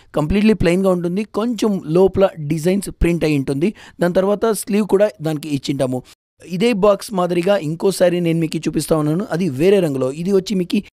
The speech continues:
ఆ, ప్లెయిన్ పీచ్ గ్రీన్‌లో ఉంటుంది. అలాగే మరిన్ని డిజైన్లు వేరు వేరే కలర్‌లో ఉంటాయి. కానీ డిజైన్ మాత్రం అత్యద్భుతంగా ఉంటుంది.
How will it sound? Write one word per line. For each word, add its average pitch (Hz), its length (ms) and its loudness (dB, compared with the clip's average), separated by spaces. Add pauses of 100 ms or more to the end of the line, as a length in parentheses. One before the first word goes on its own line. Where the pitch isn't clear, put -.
(360)
ఆ, 143 100 2 (140)
ప్లెయిన్ 226 440 2
పీచ్ 202 340 0
గ్రీన్‌లో 185 440 2
ఉంటుంది. 156 420 0 (180)
అలాగే 151 380 -2 (400)
మరిన్ని 143 440 0
డిజైన్లు 185 380 0 (120)
వేరు 123 260 2
వేరే 180 220 2
కలర్‌లో 175 380 2
ఉంటాయి. 170 440 0
కానీ 156 340 -4
డిజైన్ 147 400 -4
మాత్రం 165 340 -4
అత్యద్భుతంగా 147 640 0
ఉంటుంది. 147 380 2